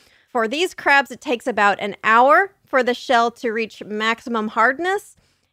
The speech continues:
And during that hour, they are extremely v-, vulnerable to predation because they are soft, juicy little treats.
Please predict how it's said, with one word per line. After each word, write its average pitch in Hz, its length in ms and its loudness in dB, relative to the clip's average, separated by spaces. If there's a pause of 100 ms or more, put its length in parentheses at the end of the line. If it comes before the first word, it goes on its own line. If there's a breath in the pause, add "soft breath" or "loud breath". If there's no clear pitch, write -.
And 233 240 -2
during 370 280 4
that 196 220 -2
hour, 214 340 2
they 214 160 -2
are 202 140 2
extremely 320 720 -6
v-, 247 120 -8
vulnerable 254 720 0
to - 140 -12
predation 254 640 -4
because 226 320 -6
they 262 140 -2
are 254 240 0
soft, - 640 -2
juicy 262 340 -8
little 208 240 -8
treats. - 540 -10